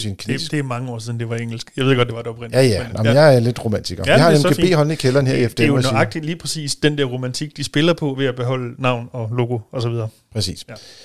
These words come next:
Speaker 2: Ja.
Speaker 1: Øhm, og der, der blev også lavet, jeg vil så også sige,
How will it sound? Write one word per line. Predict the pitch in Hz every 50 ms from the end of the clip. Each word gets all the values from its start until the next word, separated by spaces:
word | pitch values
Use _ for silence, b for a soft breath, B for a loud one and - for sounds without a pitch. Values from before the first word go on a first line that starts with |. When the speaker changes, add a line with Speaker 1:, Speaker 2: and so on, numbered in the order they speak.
| B B B B
Speaker 2:
Ja. | - 110 104 101 98 92
Speaker 1:
Øhm, | 90 92 92 85 85 - -
og | 98 -
der, | - - - -
der | 113 104 - - _ - - 110 -
blev | 120 117
også | 117 117 - 123
lavet, | 113 110 113 120 123 -
jeg | - 101
vil | 95
så | 92 107 104 -
også | 92 107 104 -
sige, | - 110 104 107 -